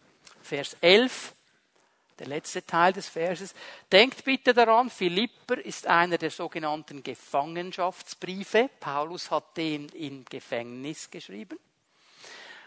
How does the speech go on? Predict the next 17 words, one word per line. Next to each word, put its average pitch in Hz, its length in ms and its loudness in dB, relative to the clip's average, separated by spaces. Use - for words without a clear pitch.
Und 180 360 -6
er 160 120 -4
schreibt 175 380 -4
aus 339 140 -2
dem 392 160 -8
Gefängnis 349 580 -8
und 196 100 -16
sagt 165 280 -8
immer 220 120 -8
wieder, 214 200 -10
„Freut 147 340 -14
euch, 233 240 -12
freut 135 380 -12
euch, - 280 -12
freut - 380 -12
im 147 140 -14
Gefängnis.“ - 600 -8